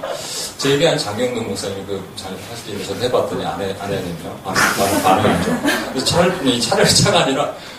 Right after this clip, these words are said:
말을 타고 막 도망가다가 머리가 워낙 이렇게 곱슬머리인지 뭔지 하여튼 머리가 너무 좋아서 나무에 탁 걸립니다. 그 under the branch, 그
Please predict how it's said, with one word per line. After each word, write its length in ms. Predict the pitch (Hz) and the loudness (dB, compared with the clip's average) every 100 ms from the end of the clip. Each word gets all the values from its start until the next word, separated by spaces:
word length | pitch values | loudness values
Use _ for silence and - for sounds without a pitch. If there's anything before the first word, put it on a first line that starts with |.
| - | 2
말을 240 | 131 160 | 4 4
타고 200 | 170 160 | 0 -2
막 600 | 185 - - - - 151 | -2 -2 -4 -6 -4 -2
도망가다가 880 | 170 170 190 170 175 190 - - - - - - - - - - - - - - - - | 0 4 6 6 6 6 6 4 0 -10 -18 -20 -18 -18 -20 -20 -20 -20 -18 -14 -14 -10
머리가 360 | 127 123 135 147 | 0 2 4 4
워낙 240 | 113 123 | 4 2
이렇게 320 | 120 - 104 101 - - - - 185 | -2 -2 -4 -6 -10 -20 -20 -18 -8
곱슬머리인지 560 | 160 - 220 196 123 - | -6 -2 0 0 0 -4
뭔지 300 | 113 113 110 | -6 -4 -4
하여튼 260 | 104 - 101 | -4 -4 -2
머리가 220 | 101 107 | -2 -2
너무 260 | 101 107 | -2 -4
좋아서 520 | - - 92 90 - - - - - - - - - | -4 -4 -4 -4 -8 -10 -16 -20 -20 -20 -20 -14 -6
나무에 340 | 107 110 117 - | -2 -2 -2 -4
탁 260 | - 113 107 | -4 -4 0
걸립니다. 440 | 120 104 92 87 - - - - - - - | 0 0 -2 -6 -10 -16 -20 -20 -20 -20 -18
그 280 | 95 92 92 - - - - - | -14 -14 -14 -18 -20 -20 -12 -8
under 340 | 117 127 127 | -2 2 4
the 140 | 107 104 | 4 2
branch, 480 | 95 85 - - - - | 0 0 -6 -8 -10 -14
그 80 | - | -14